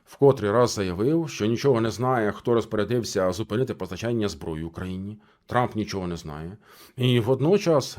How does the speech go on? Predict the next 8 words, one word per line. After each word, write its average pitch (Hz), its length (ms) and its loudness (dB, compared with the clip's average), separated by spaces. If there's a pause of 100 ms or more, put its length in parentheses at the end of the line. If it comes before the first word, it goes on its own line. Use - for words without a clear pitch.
(140)
американські 117 600 0
змі 117 280 -2
публікують 107 800 0 (320)
такі 107 200 -6
повідомлення, 95 760 -4 (360)
що 113 220 -2
глава 127 220 6
Пентагону 135 720 0